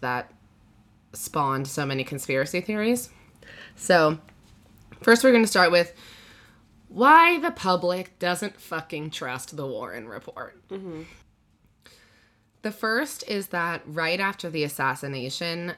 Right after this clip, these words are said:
Speaker 1: a lot of publications came out, like, books and articles that, uh, were pretty popular that all basically did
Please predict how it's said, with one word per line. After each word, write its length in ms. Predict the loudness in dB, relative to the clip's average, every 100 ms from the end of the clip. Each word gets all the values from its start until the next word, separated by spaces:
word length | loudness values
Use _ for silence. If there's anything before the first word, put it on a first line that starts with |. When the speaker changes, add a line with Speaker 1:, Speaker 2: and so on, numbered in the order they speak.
| _
Speaker 1:
a 80 | -8
lot 560 | -8 -2 2 2 0 -2
of 240 | -6 -6 -8
publications 840 | -10 -10 -8 -6 -6 -6 -8 -8
came 240 | -4 -2
out, 360 | 0 0 0 -6 _ _ _ _ _ -8
like, 300 | -6 -6 -6
books 220 | -6 -4
and 120 | -6
articles 760 | -4 -4 -4 -4 -4 -4 -8 -14 -12
that, 320 | -2 -2 -2 -8 _ _ _ _ -8
uh, 320 | -6 -6 -6
were 160 | -6 -6
pretty 280 | -4 -2 0
popular 560 | 2 2 2 0 0 0
that 320 | 0 -2 -4 _
all 300 | 0 2 2
basically 520 | 4 2 0 -4 -4
did 400 | -2 0 0 -2